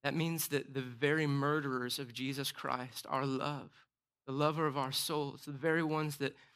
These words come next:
the masterminds behind his murder, the ones that plotted, the, the, the very ones that hammered the nails through his hands and his feet, Jesus looked down at them and said, "Don't hold this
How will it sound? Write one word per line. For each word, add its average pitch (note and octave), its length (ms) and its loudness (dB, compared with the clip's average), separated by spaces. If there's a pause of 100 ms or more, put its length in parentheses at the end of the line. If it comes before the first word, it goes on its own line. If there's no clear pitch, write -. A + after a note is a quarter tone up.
(600)
the D3+ 80 4
masterminds D#3 960 6
behind D#3 440 2
his C#3+ 200 0
murder, C#3+ 460 4
the D3 140 0
ones D3+ 340 2
that - 160 -4
plotted, C#3+ 560 4 (600)
the, D3+ 240 6
the, D#3 160 4
the D3 160 -4
very F3+ 320 6
ones E3+ 420 6
that D3 140 6 (220)
hammered F3+ 460 6
the D#3+ 80 6
nails D#3+ 380 6
through D#3+ 180 4
his C#3 120 4
hands E3 400 2
and C#3 100 2
his - 180 2
feet, F3+ 380 0 (260)
Jesus E3 360 4
looked E3 300 4
down D#3+ 300 8
at D#3 120 -2
them D#3+ 280 4 (260)
and C#3+ 160 4
said, D3 400 4 (320)
"Don't D#3 320 4 (200)
hold D3+ 440 0
this C3+ 440 2